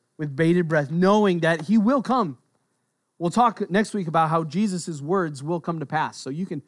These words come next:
trust what he says. But we must be vigilant. Know that when he comes, we <laughs> will see it. And may we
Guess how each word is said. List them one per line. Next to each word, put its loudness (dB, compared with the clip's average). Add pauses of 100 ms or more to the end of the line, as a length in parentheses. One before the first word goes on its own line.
(220)
trust -4
what -6
he -6
says. -14 (1800)
But -6
we 0
must -4
be -2
vigilant. -8 (1400)
Know 0
that -2
when -4
he -4
comes, -4
we -2
<laughs> -4
will -4
see -8
it. -8 (1500)
And -4
may 0
we -2